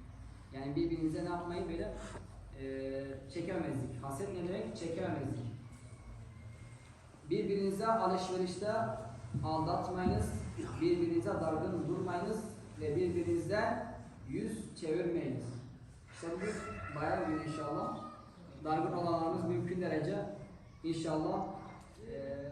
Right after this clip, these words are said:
dünya sevgisi. Peygamber aşkı, kafire muhabbet bir kalpte bulunması mümkün olmadığı gibi kalpteki derdin de bire indirilmesi gerekir. Yani Allah sevgisiyle dünya sevgisi bir kalbe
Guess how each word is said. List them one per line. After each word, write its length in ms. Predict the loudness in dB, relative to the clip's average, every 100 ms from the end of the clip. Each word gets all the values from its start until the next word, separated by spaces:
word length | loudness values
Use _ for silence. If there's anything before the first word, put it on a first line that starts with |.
| -4
dünya 300 | -2 2 2
sevgisi. 520 | 2 0 0 0 -2 -2 0 2 0 -2 -6 -2 0
Peygamber 640 | 4 4 4 4 4 4 4
aşkı, 480 | 4 6 8 6 4 0 -4 -8 -10 -4
kafire 580 | 4 6 6 6 4 4
muhabbet 720 | 2 2 2 4 6 6 4
bir 200 | 4 4
kalpte 360 | 0 0 0 0
bulunması 480 | -2 0 -2 -2
mümkün 420 | -2 -2 0 -2 2
olmadığı 520 | 4 4 4 2 0
gibi 340 | 0 0 0 -4 -8 -10 -12 -2
kalpteki 580 | 0 2 0 0 0 0
derdin 440 | 2 4 4 4
de 360 | 6 8 6 6 -2 -6 -8 4
bire 420 | 8 8 8 4
indirilmesi 600 | 4 6 6 4 2 2
gerekir. 540 | 4 4 4 2 0 -4 -8 -10 -6 2
Yani 340 | 6 6 6 4 0 -6 -8 2
Allah 520 | 6 8 8 8 8 8
sevgisiyle 920 | 8 6 4 0 0 2 4 4 4
dünya 320 | 2 4 2
sevgisi 600 | 4 4 4 4 0 0 2
bir 200 | 2 2
kalbe 540 | 2 4 4 4